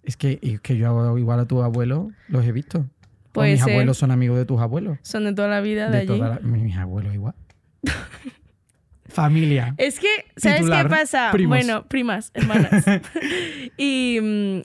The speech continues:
Speaker 2: y eso que, que Algeciras para mí ha sido muy importante.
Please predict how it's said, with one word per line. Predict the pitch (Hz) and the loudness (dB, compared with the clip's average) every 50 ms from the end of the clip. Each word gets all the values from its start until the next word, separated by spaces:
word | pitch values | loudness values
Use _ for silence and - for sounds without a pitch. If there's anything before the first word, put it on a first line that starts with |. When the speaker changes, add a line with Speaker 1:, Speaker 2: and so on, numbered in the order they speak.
| - _ _ | -12 _ _
Speaker 2:
y | 220 240 226 | -2 0 0
eso | 214 214 214 - 233 226 214 | 0 -2 -2 -4 -4 -4 -2
que, | - 226 208 208 202 196 190 190 185 185 180 175 170 156 156 185 - - - _ _ _ | -2 -2 0 0 0 0 0 0 0 -2 -2 -2 -2 -4 -4 -6 -8 -10 -14 _ _ _
que | - 240 | -2 -2
Algeciras | 226 220 - 254 240 233 - 285 285 320 453 508 539 508 - - _ _ _ _ _ _ _ _ _ _ | -2 0 0 -2 -4 -2 -2 -2 -2 0 -2 -4 -4 -6 -10 -16 _ _ _ _ _ _ _ _ _ _
para | 233 226 226 220 | -2 0 0 0
mí | 226 240 | 0 -2
ha | 269 285 | -2 -2
sido | 269 302 302 | -2 -2 -2
muy | 277 247 247 240 | -2 -2 -2 -2
importante. | 233 208 214 208 202 214 185 160 160 156 143 - - | -2 -2 -2 -2 -2 -2 -2 -4 -4 -6 -8 -10 -10